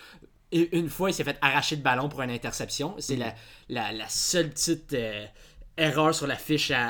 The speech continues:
Speaker 1: à Nick Foles, puis c'est même pas vraiment sa faute.
Speaker 2: Mhm.
Speaker 1: Euh, mais l'attaque des Bears, maintenant, finalement, avec Nick Foles, ça devient une vraie équipe, peut-être vraiment une équipe de play-off.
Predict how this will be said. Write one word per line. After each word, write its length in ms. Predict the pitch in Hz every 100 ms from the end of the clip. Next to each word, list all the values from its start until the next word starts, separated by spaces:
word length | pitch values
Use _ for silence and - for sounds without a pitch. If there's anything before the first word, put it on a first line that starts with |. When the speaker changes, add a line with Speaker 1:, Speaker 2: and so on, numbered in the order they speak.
| -
Speaker 1:
à 120 | 120
Nick 180 | 120 120
Foles, 200 | - 165
puis 140 | - -
c'est 100 | 135
même 220 | 131 120
pas 100 | 139
vraiment 240 | 123 127
sa 140 | 120 107
faute. 380 | - 156 - 107
Speaker 2:
Mhm. 240 | 98 104 - - -
Speaker 1:
Euh, 340 | 131 127 113 104
mais 200 | 120 117
l'attaque 520 | 117 117 - 208 226 - _ - - _ _
des 320 | 135 92 131
Bears, 300 | 107 101 233 196 -
maintenant, 420 | 139 139 147 233
finalement, 340 | 302 - 127 156
avec 240 | 208 131
Nick 180 | 123 117
Foles, 420 | 160 214 185 - - _ _ - _ _ _ - - - - -
ça 220 | - -
devient 260 | 113 131 254
une 160 | 269 131
vraie 400 | 123 113 170 220
équipe, 320 | - - 151
peut-être 260 | 123 262
vraiment 260 | 180 208 202
une 120 | 196
équipe 180 | 120 170
de 80 | 139
play-off. 520 | 117 113 104 147 -